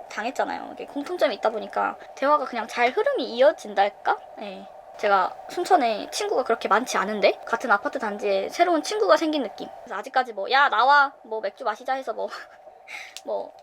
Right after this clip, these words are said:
"지금 뭐 이렇게 해." 뭐 이럴 정도까지는 아니긴 한데 그 친구도 지금 이 영상을 볼 수, 보고 있을 수 있겠죠? 뭐 앞으로 어떻게 될지 모르는 거니까 그것은.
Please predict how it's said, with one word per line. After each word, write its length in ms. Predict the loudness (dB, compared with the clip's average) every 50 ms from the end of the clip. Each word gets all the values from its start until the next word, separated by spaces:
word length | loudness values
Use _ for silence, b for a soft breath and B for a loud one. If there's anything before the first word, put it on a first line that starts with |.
| -20 -16
"지금 300 | -10 -8 -6 -6 -6 -4
뭐 160 | -4 -4 -4 -4
이렇게 220 | -6 -6 -6 0 6
해." 220 | 8 8 8 8
뭐 160 | 6 2 2
이럴 260 | 4 6 6 6 6 4
정도까지는 800 | 2 2 2 2 0 2 0 0 0 0 -2 2 2 4 6 6
아니긴 300 | 4 4 2 0 0 -2
한데 380 | -2 -2 -2 -4 -6 -6 -8 -12
그 80 | -14 -12
친구도 220 | -10 -8 -8 -6
지금 160 | -8 -8 -8
이 60 | -6
영상을 280 | -6 -2 -2 -2 -2 -2
볼 180 | -2 -2 -2 -2
수, 160 | -2 -6 -10
보고 200 | -8 -6 -4 -4
있을 140 | -4 -6 -8
수 80 | -12 -12
있겠죠? 280 | -12 -14 -10 -10 -10 0 8
뭐 100 | 8 8
앞으로 200 | 8 8 4 4
어떻게 160 | 4 4 4
될지 180 | 4 2 0 0
모르는 260 | 0 0 0 0 -2
거니까 280 | -2 -4 -4 -6 -6 -6
그것은. 440 | -4 -4 -4 -4 -4 -6 -8 -10